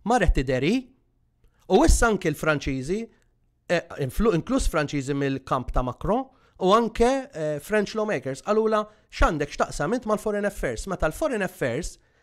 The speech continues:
id-direzzjoni joħodha ir-rappreżentant Oli Josep Borrell mill-kapitali. Ġifieri qegħdin ngħidu fil-Kastana minn Belt Valletta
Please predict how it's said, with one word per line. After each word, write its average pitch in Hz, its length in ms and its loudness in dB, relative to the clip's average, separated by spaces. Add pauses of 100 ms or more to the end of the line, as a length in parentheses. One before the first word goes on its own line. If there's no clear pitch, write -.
(140)
id-direzzjoni 156 840 -2 (380)
joħodha 156 480 2 (280)
ir-rappreżentant 151 760 0
Oli 120 360 0 (260)
Josep 151 320 0
Borrell 156 460 -2 (180)
mill-kapitali. 190 880 2 (120)
Ġifieri 151 260 -4
qegħdin 160 240 -2
ngħidu 151 240 0 (120)
fil-Kastana 156 680 0
minn 127 240 -4 (220)
Belt 123 320 -2
Valletta 240 500 2